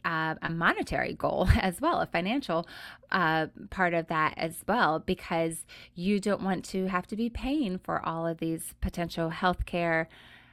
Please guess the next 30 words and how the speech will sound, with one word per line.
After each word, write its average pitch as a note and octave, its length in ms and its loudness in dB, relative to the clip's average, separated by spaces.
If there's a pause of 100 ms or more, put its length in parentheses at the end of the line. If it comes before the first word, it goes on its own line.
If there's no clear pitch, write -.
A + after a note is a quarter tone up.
(180)
um, D#3+ 640 -2
and E3+ 200 -4
medical E3+ 560 0 (140)
bills, F#3 520 2 (120)
uh, D#3 340 -4
that D3+ 160 -4
you E3+ 80 -6
might D#3+ 220 -6
have. D#3 400 0
And F3+ 140 -4
so - 100 -2
you F3 200 -2
can F#3 120 -2
do F3+ 100 -4
your F3 160 -4
part E3+ 280 -6
now F3 520 0 (280)
to - 140 -6
get F3 240 0
as E3 220 -2
healthy E3+ 300 0
as E3 120 -8
you E3 80 -8
can D#3+ 320 -6
and D#3+ 380 -6
develop A3 500 0
those F3 200 -4
healthy E3 300 -6
lifestyles - 640 -4
so F3 280 0